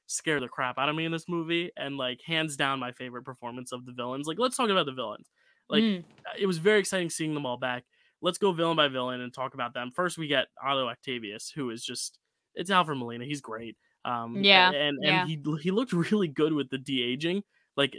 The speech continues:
Speaker 1: they, they did a really good job de-aging him, um, uh, which was, was pretty impressive, 'cause sometimes
Speaker 2: I
Speaker 1: in C G I it, it looks very fake or, uh, uh,
Speaker 2: Yeah.
Speaker 1: but w-, they've done a good job with Samuel L. Jackson and Captain Marvel, and now with Alfred Molina in this, like, making him look younger.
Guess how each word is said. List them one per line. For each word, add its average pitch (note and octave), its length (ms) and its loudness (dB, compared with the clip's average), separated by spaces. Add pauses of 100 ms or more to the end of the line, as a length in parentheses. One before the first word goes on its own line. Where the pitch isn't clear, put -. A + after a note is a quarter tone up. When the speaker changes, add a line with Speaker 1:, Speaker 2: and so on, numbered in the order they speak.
Speaker 1:
they, E3 180 4
they D#3+ 200 2
did E3 160 2
a C3+ 80 4
really D3+ 360 6
good C#3 180 0
job B2 420 -2
de-aging B2+ 460 -4
him, C#3+ 240 -4 (320)
um, A2 440 -4 (260)
uh, C3 80 -6
which C3 240 -10
was, A#2+ 300 -12
was B2+ 140 -14
pretty C3 200 -6
impressive, B2+ 480 -6
'cause A#2+ 200 -6
sometimes C3+ 420 -2
Speaker 2:
I - 20 -6
Speaker 1:
in A#2+ 60 -10
C B2+ 180 -4
G B2 200 -6
I A#2 200 -6
it, A2+ 200 -8
it B2 240 -10
looks B2 360 -12
very A#2+ 260 -8
fake B2 380 -10
or, A2 100 -8 (360)
uh, B2 40 0
uh, F3+ 280 2
Speaker 2:
Yeah. D3+ 80 -8
Speaker 1:
but - 160 0 (100)
w-, C#3+ 140 -4
they've C#3+ 160 6
done D3+ 140 6
a D3+ 40 0
good D#3+ 120 -2
job F3 180 8
with A#2+ 180 -8
Samuel C3+ 340 -2
L. B2+ 60 -2
Jackson C3 300 -2
and B2+ 100 -6
Captain B2+ 240 -4
Marvel, C3+ 300 0
and C3 80 -2
now B2 160 0
with B2+ 100 -4
Alfred B2 260 -4
Molina C3 320 -4
in B2 60 -6
this, C#3+ 240 -2
like, A#2 140 -10
making B2+ 220 -10
him B2 80 -10
look B2+ 160 -10
younger. A#2+ 360 -6